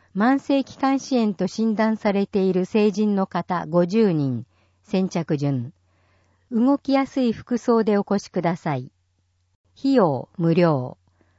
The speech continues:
申し込み、当日直接会場へ。問い合わせ先、保健所健康推進課公害保険係。電話、三六四七九五六四。ファックス、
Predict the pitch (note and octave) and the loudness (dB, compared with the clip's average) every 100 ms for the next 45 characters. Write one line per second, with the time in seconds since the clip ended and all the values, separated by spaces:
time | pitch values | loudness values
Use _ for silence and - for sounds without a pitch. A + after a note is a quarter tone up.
0 | _ _ _ G#3+ B3+ B3 - A3+ G#3 E3+ | _ _ _ 2 2 0 0 0 2 -2
1 | - _ _ _ _ - C4+ B3 C4 B3 | -8 _ _ _ _ 0 0 0 -4 -4
2 | - G3+ - B3 - - G3+ F#3+ F3 D#3 | -4 -4 0 -2 -2 -2 0 0 0 0
3 | C#3 C3+ - _ _ _ _ _ _ _ | 0 -4 -10 _ _ _ _ _ _ _
4 | B3+ B3+ A#3+ A3 G#3+ G3 - E3+ - C3+ | 2 4 4 2 0 -4 -4 -6 -6 -10
5 | _ _ _ _ _ _ G#3 - C#4 C4 | _ _ _ _ _ _ -6 0 2 2
6 | A#3 G#3+ - - C4+ C4+ C#4 C4 B3+ C4+ | 2 2 0 0 0 2 2 2 2 -2
7 | C4+ - B3 A#3 G#3+ G3 - - C4 C4 | -2 -2 -4 -2 0 0 0 4 4 6
8 | C4 B3+ A3+ - A3+ G#3+ G3 - C#3+ B2+ | 2 2 0 2 0 2 -2 -2 -4 -4
9 | - _ _ _ _ _ F#3 G#3 G#3 F3+ | -8 _ _ _ _ _ 0 2 2 2
10 | E3 - _ _ - B3+ C#4 C4+ C4+ G#3+ | 0 -4 _ _ -2 0 2 2 2 2
11 | G#3 G#3 G3+ F3 D3 - _ C4+ C4+ A3+ | 2 2 0 0 -2 -6 _ 0 0 4
12 | A3 E3 D#3+ - G3+ D#3+ B2+ - _ _ | 4 4 0 0 0 0 -2 -12 _ _
13 | _ - C4+ - - E3 F3+ | _ -2 -2 -2 -10 -8 -8